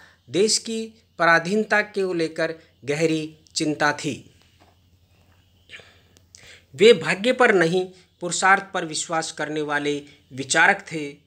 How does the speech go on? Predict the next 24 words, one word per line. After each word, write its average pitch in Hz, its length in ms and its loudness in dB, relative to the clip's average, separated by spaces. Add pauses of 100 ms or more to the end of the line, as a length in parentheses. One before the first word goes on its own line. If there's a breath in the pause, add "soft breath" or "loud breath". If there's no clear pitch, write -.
(160)
स्कंदगुप्त 202 720 -8
की 175 140 -4
देवसेना 156 520 0
अपने 147 340 -4
गीत 165 340 -4
में 143 320 -2 (440 soft breath)
मानो 151 440 4 (240 soft breath)
देशवासियों 196 640 0
को 165 360 -6 (180)
स्वतंत्रता 190 640 -2
के 180 160 -4
लिए 175 520 -8
ललकार 202 440 2
रही 147 280 -4
है। 143 320 -10 (300)
देश 220 260 0
की 233 140 -8
दुर्दशा 190 540 0
निहा-, 151 440 -4
निहारोगे, 160 760 0 (220 loud breath)
डूबते 208 420 0
को 185 160 -6
कभी 156 280 -4
उबारोगे 170 800 0